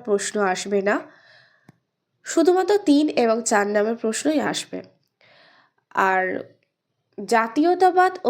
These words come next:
বিচ্ছিন্নতাবাদ চতুর্থ অধ্যায় যেটা, ওই অধ্যায় থেকে তোমরা তিন, চার এবং আট নম্বর প্রশ্ন পাবে। আট নম্বর প্রশ্ন আমি already আলোচনা করে দিয়েছি। বাকি যে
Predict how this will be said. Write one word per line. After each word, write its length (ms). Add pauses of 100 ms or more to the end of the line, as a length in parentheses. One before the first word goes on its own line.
(120)
বিচ্ছিন্নতাবাদ 880 (200)
চতুর্থ 320 (160)
অধ্যায় 400
যেটা, 240 (1200)
ওই 180 (140)
অধ্যায় 340
থেকে 160 (120)
তোমরা 220 (140)
তিন, 220 (200)
চার 200 (180)
এবং 140 (200)
আট 100 (100)
নম্বর 280
প্রশ্ন 260 (180)
পাবে। 260 (520)
আট 160
নম্বর 240
প্রশ্ন 280
আমি 180
already 320 (100)
আলোচনা 380
করে 220
দিয়েছি। 300 (760)
বাকি 340 (100)
যে 100